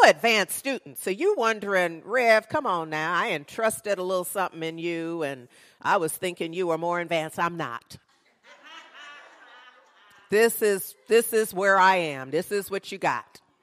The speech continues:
You more advanced, just send me a note. Do something, I don't know, 'cause I'm clearly in need of some, some support and assistance. But what was revealed to me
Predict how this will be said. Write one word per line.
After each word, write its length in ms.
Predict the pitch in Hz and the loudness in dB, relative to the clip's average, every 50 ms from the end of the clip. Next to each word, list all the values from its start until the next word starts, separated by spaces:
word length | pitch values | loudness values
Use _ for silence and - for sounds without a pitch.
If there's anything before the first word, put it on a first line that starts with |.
| _ _ _ _ _ _ _ _ _ _ _ _ _ _ _ _ _ _ _ _ _ _ _ _ _ _ _ _ _ _ _ _ _ _ _ _ _ _ _ _ _ _ _ _ _ - | _ _ _ _ _ _ _ _ _ _ _ _ _ _ _ _ _ _ _ _ _ _ _ _ _ _ _ _ _ _ _ _ _ _ _ _ _ _ _ _ _ _ _ _ _ -14
You 200 | 160 160 180 196 | -8 -6 -6 -4
more 240 | 185 185 185 185 175 | -2 0 2 2 0
advanced, 480 | 170 156 165 170 175 175 175 175 - | 0 -2 -4 -4 -4 -4 -6 -6 -8
just 180 | 175 180 - - | -10 -10 -10 -8
send 180 | - 185 180 | -10 -8 -8
me 140 | 180 180 175 | -8 -8 -8
a 60 | 170 | -8
note. 340 | 175 165 156 156 143 123 - _ _ _ _ _ _ - | -6 -4 -4 -4 -4 -6 -10 _ _ _ _ _ _ -12
Do 160 | 151 165 175 | -10 -10 -10
something, 420 | - - 185 180 156 - - 139 | -6 -2 -2 -2 -2 -2 -8 -10
I 140 | 131 143 156 | -6 -4 -4
don't 240 | 170 175 180 175 170 | -4 -4 -6 -6 -6
know, 320 | 170 170 160 135 123 123 - | -4 -4 -4 -4 -6 -8 -8
'cause 280 | - 147 127 - 139 | -8 -8 -8 -6 -4
I'm 240 | 151 160 165 165 160 | -4 -4 -4 -6 -8
clearly 480 | - - 240 226 208 196 165 160 160 151 | -8 -6 -2 -2 -2 -2 -2 -2 -4 -4
in 120 | 151 165 | -6 -6
need 200 | 165 170 170 156 | -8 -6 -6 -6
of 100 | 156 151 | -6 -8
some, 320 | - - 170 156 139 127 - | -8 -8 -8 -8 -8 -12 -20
some 220 | - - 190 180 175 | -14 -12 -12 -12 -12
support 480 | - 180 156 - - 208 196 185 175 | -10 -10 -10 -4 -2 -2 0 -2 -2
and 80 | 175 156 | -4 -8
assistance. 600 | 156 175 - 220 214 226 - - 175 165 - - | -8 -8 -8 -8 -8 -8 -8 -8 -8 -8 -8 -6
But 180 | 175 170 - - - - - | -6 -6 -6 -8 -20 -12 -2
what 220 | - 214 311 - | 4 4 4 6
was 220 | - 330 285 - - | 6 4 4 4 2
revealed 680 | 220 226 220 185 170 - 311 349 381 427 427 392 370 | -8 -8 -8 -8 -10 -10 -8 -6 -4 -4 -6 -6 -8
to 120 | - - 302 | -8 -10 -10
me 480 | 285 311 359 349 233 151 123 117 - | -8 -6 -6 -6 -6 -6 -8 -10 -16